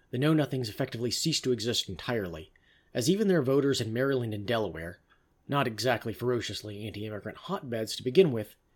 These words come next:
tried to find a different compromise party in order to forestall tensions over slavery in Kansas. In the end, nativism accomplished nothing.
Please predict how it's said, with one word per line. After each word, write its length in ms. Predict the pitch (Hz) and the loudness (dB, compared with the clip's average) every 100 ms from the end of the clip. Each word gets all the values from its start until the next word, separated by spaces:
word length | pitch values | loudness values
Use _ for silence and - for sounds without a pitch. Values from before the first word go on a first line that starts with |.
| _ _ _ - | _ _ _ 0
tried 260 | 156 175 | 4 4
to 60 | 170 | 2
find 260 | 143 135 | -4 -2
a 60 | 120 | -2
different 340 | 113 127 113 | -2 -4 -6
compromise 640 | - 165 180 131 107 104 - | -6 -4 -2 -2 -2 -4 -6
party 560 | _ - 104 92 98 _ _ - | _ -8 -8 -8 -10 _ _ -4
in 120 | 143 | 2
order 180 | 160 151 | 4 2
to 100 | - | 0
forestall 460 | - 135 - 127 113 | 0 0 2 -2 -2
tensions 420 | 123 113 123 117 | -4 -2 -2 -2
over 220 | 101 101 | -2 0
slavery 600 | - 113 95 90 92 92 | 0 0 -2 -4 -8 -10
in 160 | - 120 | -8 -8
Kansas. 640 | - 107 90 - - - - _ _ _ _ _ _ _ _ _ - | -6 -8 -8 -8 -8 -8 -12 _ _ _ _ _ _ _ _ _ 0
In 140 | 165 | 4
the 120 | 160 | 4
end, 180 | 131 123 - - | 4 0 -4 4
nativism 440 | 160 190 180 156 | 6 8 6 4
accomplished 520 | 139 - 127 127 113 104 | 2 0 -2 -2 -2 -4
nothing. 380 | 90 - - | -8 -10 -20